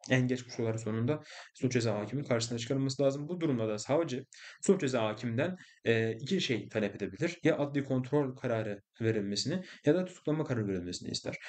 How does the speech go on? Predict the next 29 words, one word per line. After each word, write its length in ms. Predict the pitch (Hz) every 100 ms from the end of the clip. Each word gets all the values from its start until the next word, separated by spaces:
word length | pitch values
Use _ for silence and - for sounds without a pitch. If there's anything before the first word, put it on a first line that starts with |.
| - -
Burada 200 | 165 165
tabii 280 | 165 160 -
sorguda 380 | - 151 143 147
müdafi 360 | 135 127 127
de 60 | 117
hazır 260 | 107 107
bulunduruluyor. 580 | 123 147 151 147 147 151 - 127
Burası 240 | 117 -
önemli 320 | 113 107 113
bir 80 | 143
nokta. 320 | 143 139 156 - - -
E, 320 | 107 110 107 113
dikkat 240 | 151 151
edersek 400 | 139 160 - 139 - -
ge-, 100 | 127
geçici 500 | 123 123 127 160 139
yakalama, 380 | 127 113 107 107
gözaltına 460 | 123 131 123 123 123
alma 340 | 117 127 139
işlemleri, 500 | 123 - 95 92 98
öncelikle 380 | 123 123 127 127
geçici 220 | 117 117
yakalama, 340 | 123 120 95 104
sonra 180 | 120 120
serbest 320 | 127 127 131
bırakılmayı 380 | 123 127 127 117
gözaltına 540 | 127 127 135 131 127
alma 240 | 104 92
durumları. 360 | 90 87 92